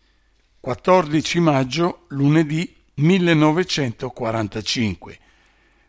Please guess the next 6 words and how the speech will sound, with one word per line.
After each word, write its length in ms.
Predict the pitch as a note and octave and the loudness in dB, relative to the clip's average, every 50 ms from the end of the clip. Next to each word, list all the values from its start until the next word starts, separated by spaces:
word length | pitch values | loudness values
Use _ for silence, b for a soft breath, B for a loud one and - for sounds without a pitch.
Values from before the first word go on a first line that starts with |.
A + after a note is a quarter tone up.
| _ _ | _ _
Per 300 | - C3 B2 A#2+ A#2 - - | -2 0 0 0 -2 -4 -4
Machem, 960 | B2+ C3 C#3 C#3+ C#3+ C#3 C3+ - - E3+ E3 F3 F3+ F#3 F3+ G3 G#3 G3+ b b b b b b b b | -2 0 2 2 2 2 0 -2 0 2 2 4 4 4 4 2 2 0 b b b b b b b b
non 280 | - D#3+ D3+ F3 F3+ E3+ D#3 | 0 4 6 6 6 6 4
raggiunto 880 | E3 F3+ E3 C#3 C3 C3 D#3 E3 D#3 D3 C#3 - - - E3+ E3 - - | 4 0 0 -2 -6 -2 0 0 0 0 -2 -4 -2 -2 -2 -2 -4 -8
ieri 320 | - D3+ D3+ D#3 D3 C#3+ C#3 | -4 0 2 2 2 2 0
sera. 520 | - - - D#3+ C#3 A#2+ G#2 G2+ G2+ - | -2 -2 0 0 0 0 0 -4 -10 -16